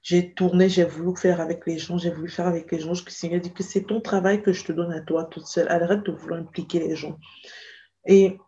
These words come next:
il avait beaucoup de choses à faire en moi, beaucoup de choses à m'apprendre, beaucoup de transformations à faire en moi. Et, et je, aujourd'hui, je peux dire merci, en fait. Si j'avais pas, je m'étais pas lancée toute seule d'emblée, c'est vrai, mais il y a des situations que je n'aurais pas vécues, il y a des transformations que je n'aurais pas vécues,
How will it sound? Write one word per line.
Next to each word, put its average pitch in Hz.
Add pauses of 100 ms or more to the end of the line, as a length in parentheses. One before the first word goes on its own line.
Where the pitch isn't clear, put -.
(460)
il 202
avait 240
beaucoup 277
de -
choses 180
à -
faire 170
en 156
moi, 165
beaucoup 180
de 254
choses 196
à 170
m'apprendre, 165
beaucoup -
de 180
transformations 175
à 175
faire 165
en 165
moi. 170
Et, 175 (440)
et 180
je, - (200)
aujourd'hui, 185
je 196
peux 185
dire 180
merci, 175
en 226
fait. -
Si -
j'avais 160
pas, 240
je 185
m'étais 175
pas 208
lancée 190 (320)
toute 220
seule 185
d'emblée, 170
c'est 180
vrai, 175
mais 185
il 180
y 180
a 170
des 175
situations 190
que 208
je 170
n'aurais 170
pas 175
vécues, 170
il -
y -
a 170
des 170
transformations 175
que 175
je 160
n'aurais 160
pas 165
vécues, 156